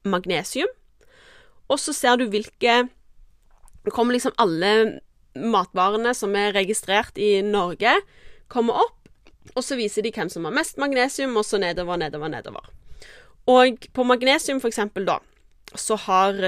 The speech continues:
tørka basilikum og tørka koriander mye magnesium, og kakaopulver. Så både basilikum og koriander, kjempefint å bruke som krydder når du lager, lager middag for eksempel, eh,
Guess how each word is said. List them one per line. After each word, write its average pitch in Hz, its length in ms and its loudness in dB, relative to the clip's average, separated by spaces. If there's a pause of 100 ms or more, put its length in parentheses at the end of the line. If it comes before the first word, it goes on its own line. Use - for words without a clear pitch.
(140)
tørka - 440 -4
basilikum 208 800 -2
og - 140 -6
tørka 185 320 -8
koriander 196 640 0 (200)
mye 202 200 2
magnesium, 208 640 0
og 269 120 -4
kakaopulver. 156 1000 -6 (520)
Så 269 300 2 (680)
både 262 540 4
basilikum 240 840 -2
og 220 100 -2
koriander, 208 580 2
kjempefint 285 920 -4
å 220 60 -6
bruke 196 240 -4
som 196 200 -4
krydder 226 560 -2
når 180 180 -2
du 180 60 -2 (180)
lager, 151 920 -4
lager 160 260 -4
middag 226 500 -2
for - 120 -8
eksempel, 269 500 2 (500)
eh, 202 240 4